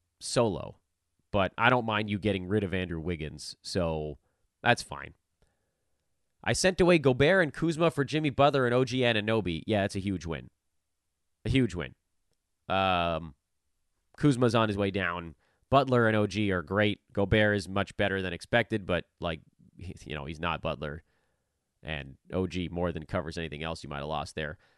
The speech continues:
Should I sell low on Klay when he has some name value? He looks washed. Um, maybe. Depends what you can get. If you can get a top ninety guy back, I probably would sell on Klay,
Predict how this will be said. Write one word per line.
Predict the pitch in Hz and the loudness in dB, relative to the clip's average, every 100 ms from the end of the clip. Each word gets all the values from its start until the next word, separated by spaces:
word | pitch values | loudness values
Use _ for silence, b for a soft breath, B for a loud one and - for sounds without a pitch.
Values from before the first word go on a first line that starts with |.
| _ _ _ _ _ | _ _ _ _ _
Should | - 131 | -4 -2
I | |
sell | 127 175 185 | 2 4 6
low | 165 160 | 6 6
on | 151 131 | 6 2
Klay | - 135 147 143 123 | -4 2 6 6 4
when | 113 | 0
he | 110 | 0
has | 110 113 | 0 -2
some | 101 92 | -4 -2
name | 110 110 | 0 0
value? | 85 73 80 92 | -2 -4 -2 -2
He | 92 | -2
looks | 98 - | -2 -4
washed. | 80 80 85 69 85 - - - | -6 -2 -2 -2 -8 -12 -8 0
Um, | 196 202 202 202 202 202 202 208 202 160 _ _ _ _ _ | 2 4 4 4 6 4 2 0 -6 -10 _ _ _ _ _
maybe. | - 123 190 185 131 123 - | -10 2 4 6 4 0 -2
Depends | - 156 | 0 0
what | 139 | 0
you | 131 | -2
can | 113 | 0
get. | 123 120 | 4 4
If | 113 | 2
you | |
can | 165 | 2
get | 202 | 4
a | |
top | 160 156 156 156 _ _ _ _ _ | 4 6 6 6 _ _ _ _ _
ninety | 110 127 143 151 135 | -2 2 4 2 0
guy | 123 113 | 0 0
back, | 110 107 98 | 2 0 0
I | 101 | -2
probably | - 104 101 101 | 0 -2 0 -4
would | 92 | -4
sell | - 104 98 | -2 0 2
on | 110 120 | 2 0
Klay, | - 123 123 131 | 0 2 4 2